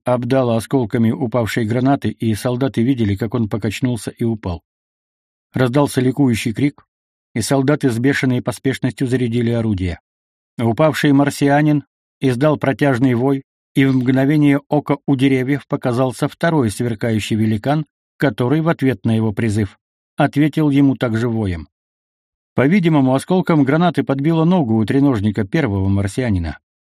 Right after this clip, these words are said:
Второй залп пропал даром, ударив в землю довольно далеко от него. И вслед за тем оба товарища направили на батарею свои тепловые лучи. Пороховые ящики взлетели на воздух, и вокруг орудий ярким пламенем вспыхнули сосны.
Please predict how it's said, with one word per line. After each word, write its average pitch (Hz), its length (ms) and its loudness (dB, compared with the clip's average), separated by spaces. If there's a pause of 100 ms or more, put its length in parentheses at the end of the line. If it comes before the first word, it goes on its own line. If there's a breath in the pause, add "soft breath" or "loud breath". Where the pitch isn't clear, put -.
(260)
Второй 156 360 0
залп 127 360 0
пропал 123 360 -2
даром, 131 400 0
ударив 127 420 0
в 123 60 -8
землю 127 340 0
довольно 127 340 0
далеко 135 380 0
от 104 120 -4
него. 90 280 -4 (800)
И 135 240 2
вслед 131 340 -2
за 120 140 -2
тем 147 300 -2
оба 127 220 0
товарища 127 520 -2
направили 131 500 0
на 135 140 2
батарею 120 440 -2
свои 113 340 -4
тепловые 104 520 -4
лучи. 98 380 -6 (1200)
Пороховые 151 580 2
ящики 127 460 0
взлетели 127 480 0
на 123 120 0
воздух, 120 460 0
и 113 40 0
вокруг 131 380 -2
орудий 131 320 0
ярким 120 440 -2
пламенем 131 400 0
вспыхнули 113 540 -6
сосны. 101 440 -8